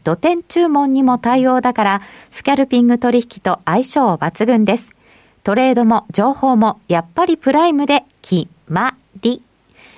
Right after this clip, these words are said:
零点三銭の場合は、一取引の数量に上限があります。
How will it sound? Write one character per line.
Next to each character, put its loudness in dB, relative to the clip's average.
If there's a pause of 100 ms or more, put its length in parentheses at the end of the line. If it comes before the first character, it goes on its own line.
零 2
点 -2
三 0
銭 0
の 2
場 0
合 2
は、 -2 (380)
一 -2
取 2 (120)
引 0
の 2
数 2
量 2
に 0
上 0
限 0
が 0
あ 0
り -8
ま -4
す。 -12